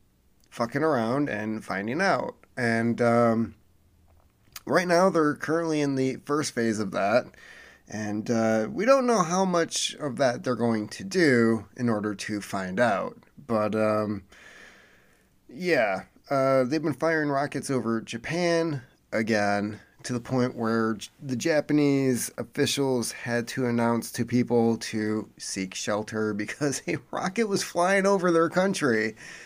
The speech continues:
Oh, yes, I've had neighbors like that. Bottle rockets going over the house or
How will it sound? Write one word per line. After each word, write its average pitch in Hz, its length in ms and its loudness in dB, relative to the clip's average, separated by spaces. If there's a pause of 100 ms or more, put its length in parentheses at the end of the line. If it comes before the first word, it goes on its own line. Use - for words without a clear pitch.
(640)
Oh, 165 640 6
yes, 113 520 2
I've 165 160 -2
had 151 160 2
neighbors 113 340 2
like 98 220 -2
that. 104 400 2 (1160)
Bottle 98 260 -4
rockets 101 420 -4
going 104 220 -6
over 107 240 -6
the 98 80 -2
house 175 600 -2
or - 160 -20